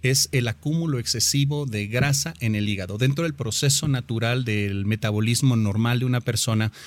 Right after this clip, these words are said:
cuando nosotros comemos, tanto carbohidratos como grasas, se absorben por el intestino, pasan por el hígado, se procesan y se almacenan en el hígado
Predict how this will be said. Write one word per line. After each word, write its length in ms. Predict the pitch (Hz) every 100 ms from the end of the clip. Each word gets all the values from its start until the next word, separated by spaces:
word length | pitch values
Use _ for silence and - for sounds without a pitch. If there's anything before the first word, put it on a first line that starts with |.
| -
cuando 240 | 123 110 107
nosotros 400 | 104 131 135 139
comemos, 480 | 123 120 110 113
tanto 260 | - 104 113
carbohidratos 640 | 110 107 101 110 110 117
como 240 | - 113 107
grasas, 440 | 113 101 110 -
se 140 | - 110
absorben 440 | - 139 147 147
por 120 | 135
el 120 | 120
intestino, 600 | 117 117 - 123 120 120 - -
pasan 440 | 135 139 147 151 - -
por 120 | 123
el 100 | 123
hígado, 280 | 123 117 117
se 160 | 117 117
procesan 600 | - 107 - 117 131 135
y 100 | 135
se 140 | - 117
almacenan 640 | 110 107 - 151 143 117
en 120 | 110
el 100 | 113
hígado 320 | 123 123 120